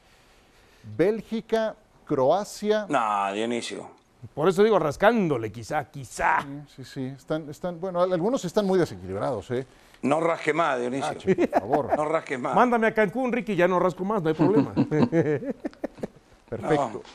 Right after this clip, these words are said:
Speaker 2: No. <laughs> ¿Otra vez?
Speaker 3: Sí, otra vez, no importa.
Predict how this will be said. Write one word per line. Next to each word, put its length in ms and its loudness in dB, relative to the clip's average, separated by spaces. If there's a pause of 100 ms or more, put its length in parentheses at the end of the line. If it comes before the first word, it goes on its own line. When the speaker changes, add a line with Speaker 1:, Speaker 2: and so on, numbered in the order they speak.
Speaker 2:
No. 120 4 (460)
<laughs> 0 -
¿Otra 340 2
vez? 320 -2 (600)
Speaker 3:
Sí, 200 2
otra 240 4
vez, 200 4
no 60 -2
importa. 440 -4